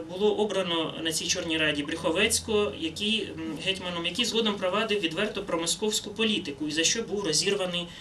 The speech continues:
натовпом козаків. Ця інформація міститься тут у згорнутому вигляді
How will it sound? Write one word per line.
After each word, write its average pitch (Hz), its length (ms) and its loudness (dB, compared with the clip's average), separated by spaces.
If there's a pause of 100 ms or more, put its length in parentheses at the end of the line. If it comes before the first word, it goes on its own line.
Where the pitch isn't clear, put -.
(100)
натовпом 180 540 -2 (340)
козаків. 185 540 0 (320)
Ця 226 200 6
інформація 226 600 2
міститься 226 540 0
тут 214 420 -8
у 190 300 -2
згорнутому 202 600 2
вигляді 143 460 -2